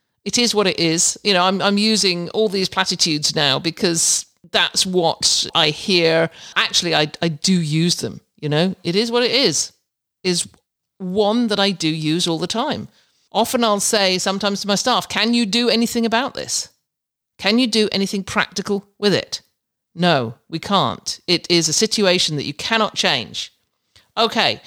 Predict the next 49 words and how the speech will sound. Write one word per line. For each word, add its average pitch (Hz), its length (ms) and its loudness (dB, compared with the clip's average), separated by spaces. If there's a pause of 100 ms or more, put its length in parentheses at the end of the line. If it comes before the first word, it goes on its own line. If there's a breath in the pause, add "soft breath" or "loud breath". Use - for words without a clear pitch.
(200 loud breath)
well, 180 140 0
number 196 260 0
one, 202 240 0
you 185 100 0
learn 175 280 0
from 202 220 -4
it. 269 140 -4 (100)
What - 180 -10
can 175 100 -12
you 165 80 -2
learn 165 260 0
from 190 200 -2
it? 202 120 -4
What - 180 -6
you 151 100 -4
can, 147 180 -6 (160)
what - 180 -2
can 254 280 2
you 240 100 4
take 233 340 2
into 233 300 4
the 190 100 2
future? 180 720 0 (600 loud breath)
And 214 180 2
secondly, 202 1160 0 (340 soft breath)
let's 202 320 0
adopt 180 840 0 (600)
some 220 200 2
techniques - 800 0 (180 soft breath)
for - 160 -4
dealing 202 360 2
with 185 100 -2
how 185 100 0
you 165 140 2
feel 160 240 2
about 123 320 0
it. - 140 -10
Because, 208 400 -2 (200)
you 214 140 -4
know, 233 60 2
at - 80 -2
the 220 80 2
end 247 100 2
of 214 60 -2
the 190 80 -2
day, 143 400 -2 (580 soft breath)
it's 220 180 -2
all 233 300 4
about 175 560 0